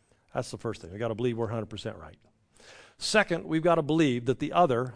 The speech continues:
is unable to ever change. Now,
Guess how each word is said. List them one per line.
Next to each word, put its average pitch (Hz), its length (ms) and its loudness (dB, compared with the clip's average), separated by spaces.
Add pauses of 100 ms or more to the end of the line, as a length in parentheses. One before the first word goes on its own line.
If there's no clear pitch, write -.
(120)
is 135 320 0
unable 127 640 2 (360)
to - 180 -8
ever 110 480 0 (360)
change. - 540 -10 (1040)
Now, 101 240 -4